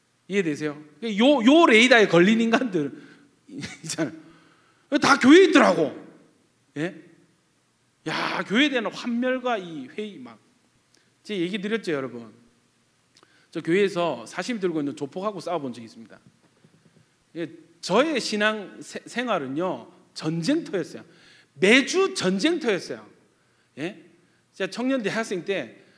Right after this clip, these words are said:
막, 예, 그 막 현대중공업 노조 막 이런 막 마스크 끼고, 끼고 이런 집사님이랑 막, 예? 예,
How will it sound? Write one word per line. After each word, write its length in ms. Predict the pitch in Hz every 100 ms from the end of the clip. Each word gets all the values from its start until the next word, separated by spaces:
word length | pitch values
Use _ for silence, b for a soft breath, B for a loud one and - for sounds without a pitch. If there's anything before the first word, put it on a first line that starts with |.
| b b
막, 440 | 214 190 135 - _ _ -
예, 180 | 190 180
그 240 | 202 185
막 240 | 156 143
현대중공업 680 | - 247 262 202 208 247 214
노조 380 | 165 175 233 262
막 260 | 190 170 214
이런 280 | 262 254
막 340 | 180 156 - - b b b
마스크 480 | - 175 214 277 254
끼고, 360 | 262 247 233 -
끼고 320 | 262 247 247
이런 240 | 240 311
집사님이랑 560 | 240 202 277 294 214 156
막, 320 | 156 127 131
예? 320 | 160 220 - - b b b b _ _ _ -
예, 200 | 135 113